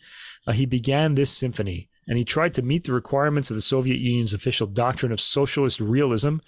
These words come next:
which demanded optimism, a clear and readily accessible musical language,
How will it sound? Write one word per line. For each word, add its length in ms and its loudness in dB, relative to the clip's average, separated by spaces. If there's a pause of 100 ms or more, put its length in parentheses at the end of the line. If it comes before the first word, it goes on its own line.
(440)
which 220 -2
demanded 480 2 (240)
optimism, 580 0 (420)
a 80 -2
clear 300 2
and 160 0
readily 340 2
accessible 540 2
musical 420 0
language, 520 2